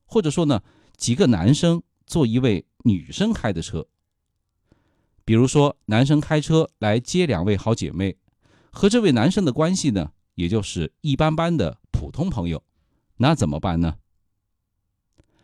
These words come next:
我看很多的情况下呢，都是两位女生坐在后排，让这位男同学啊，孤零零的在前面开车。需要交流的时候呢，还得扭过头来搭个话，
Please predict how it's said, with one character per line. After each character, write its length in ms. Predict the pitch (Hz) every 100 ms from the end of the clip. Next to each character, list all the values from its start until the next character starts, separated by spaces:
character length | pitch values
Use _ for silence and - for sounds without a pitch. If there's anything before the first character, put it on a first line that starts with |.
| _
我 120 | 101
看 280 | 104 117 76 - _ _
很 280 | - 95 82
多 160 | 190 240
的 80 |
情 160 | - 110
况 180 | 131 113
下 140 | 120
呢， 220 | 104 87 - _
都 160 | - 131
是 140 | -
两 160 | 98 80
位 120 | 120
女 200 | 104 82
生 300 | - 104 104 -
坐 140 | - 113
在 100 | 110
后 240 | - 147
排， 260 | - 73 - _ _ _ _ _
让 200 | 151 135
这 120 | 151
位 100 | 120
男 160 | 95 95
同 180 | 117 113
学 220 | 90 82
啊， 120 | 71 _ _ _
孤 240 | - 151
零 240 | 156 104 104
零 220 | 82 90
的 240 | 110 - _ _
在 180 | - 76
前 240 | - 87
面 140 | 98 85
开 160 | 95
车。 300 | 98 127 135 - _ _ _ _ _
需 200 | - -
要 100 | 220
交 220 | 190 220
流 120 | 220 143
的 80 |
时 140 | 139 117
候 160 | 139
呢， 200 | 120 98 - _
还 200 | - 120
得 140 | 127
扭 260 | 131 104 67
过 180 | 69 165
头 220 | - 95
来 180 | 95 90
搭 220 | - 143
个 140 | 131
话， 280 | 110 190 156